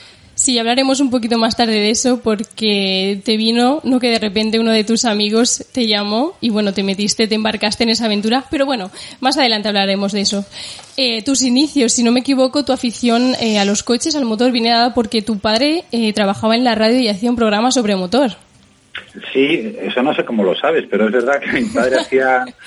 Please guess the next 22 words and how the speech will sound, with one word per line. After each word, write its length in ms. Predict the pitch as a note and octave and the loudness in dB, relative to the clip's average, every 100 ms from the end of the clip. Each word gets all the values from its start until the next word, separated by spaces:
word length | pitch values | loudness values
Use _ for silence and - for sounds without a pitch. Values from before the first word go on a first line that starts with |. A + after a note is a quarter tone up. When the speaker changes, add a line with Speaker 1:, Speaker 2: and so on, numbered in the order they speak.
| - - - | -18 -16 -4
Speaker 2:
un 160 | A2+ A2 | -2 0
programa 760 | B2 B2 B2 B2 B2 B2 A#2+ - | 0 0 0 0 0 0 -2 0
sobre 180 | B2 B2+ | 0 2
mot-, 260 | B2+ - - | 2 -2 -6
se, 60 | A2 | -2
me 240 | G#2 A#2 | 0 0
parece 300 | A#2 C#3+ F#3 | 2 0 0
que 80 | D#3+ | 0
se 80 | E3+ | 0
llamaba 260 | E3 F3+ | 2 0
Operación 460 | F3 A#2+ G#2+ D3+ D3+ | 0 -2 -2 -2 0
Retorno, 560 | C3 E3+ F3 F#3+ G#3+ _ - | 0 0 0 0 -4 _ -18
en 160 | A2+ G#2+ | -8 -2
Radio 680 | B2+ C3+ C#3+ C#3+ C#3 C3 - - - - - | 0 2 4 4 4 2 -2 -20 -20 -12 -4
Popular, 560 | A#2+ A2+ C3 F3 G3+ - | -2 2 2 2 -2 -10
lo 100 | G2+ | -8
que 140 | G2+ A#2+ | -2 0
ahora 160 | A#2+ | 2
es 80 | G#2+ | 0
la 120 | A2+ | -2
cope, 340 | G#2+ D3 F#3 - - - - - _ _ - | -2 -4 -6 -10 -20 -20 -20 -20 _ _ 0
y, 920 | C3 B2+ B2 A#2+ A#2 A2 G#2+ G2+ | 2 4 4 4 4 4 4 2